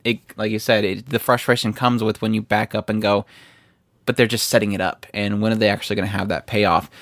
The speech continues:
And I hope that's all, I hope that's all signs of something really, really cool they're gonna go into,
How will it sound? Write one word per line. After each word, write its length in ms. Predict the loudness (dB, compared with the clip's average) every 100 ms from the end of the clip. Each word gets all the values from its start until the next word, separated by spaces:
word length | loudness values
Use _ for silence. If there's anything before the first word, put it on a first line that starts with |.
| -20 -20 -20 -4
And 100 | -2
I 200 | 2 2
hope 200 | 2 2
that's 180 | 0 2
all, 260 | 2 2 0
I 60 |
hope 180 | 0 2
that's 160 | 0 0
all 120 | 0
signs 440 | 0 0 2 4
of 80 | 2
something 480 | 2 0 2 0 2
really, 180 | 2 2
really 140 | 2
cool 220 | 0 -2
they're 100 | 0
gonna 120 | 0 0
go 120 | 0
into, 400 | -2 -2 -6